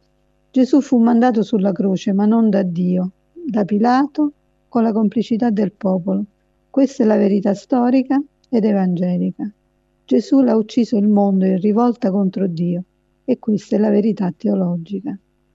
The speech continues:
Dunque... Dunque non si può usare la religione e la croce di Cristo per chiedere alle donne che subiscono violenza di sopportare tutto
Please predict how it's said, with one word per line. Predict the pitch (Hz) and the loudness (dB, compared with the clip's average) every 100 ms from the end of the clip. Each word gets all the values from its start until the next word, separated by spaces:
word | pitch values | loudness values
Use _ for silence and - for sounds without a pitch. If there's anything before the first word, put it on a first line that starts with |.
| _ | _
Dunque... | 233 262 277 277 285 302 - _ _ _ _ _ - - - _ 220 | 0 2 2 2 0 0 -4 _ _ _ _ _ -20 -20 -20 _ 2
Dunque | 277 254 247 | 4 4 4
non | 233 | 2
si | 226 262 | 2 2
può | 247 | 4
usare | 233 226 240 208 196 | 4 4 2 2 2
la | 196 | 2
religione | 190 185 208 185 233 202 180 | 2 0 0 2 2 2 0
e | 175 | 0
la | 180 | 0
croce | 214 220 214 | 2 0 0
di | 190 | -4
Cristo | 196 254 269 - 190 | 0 0 0 -2 -2
per | 190 - | -2 -2
chiedere | 226 214 202 | 0 0 2
alle | 190 196 | 0 0
donne | 220 226 208 | 0 0 0
che | 185 | -2
subiscono | - 185 214 208 - 190 | -4 -4 -4 -4 -4 -2
violenza | 185 208 226 214 - | 0 0 0 0 -2
di | 185 | -4
sopportare | 175 208 - 196 - 220 202 | -2 -4 -4 -8 -4 -2 -2
tutto | 247 226 _ - | -2 -4 _ -8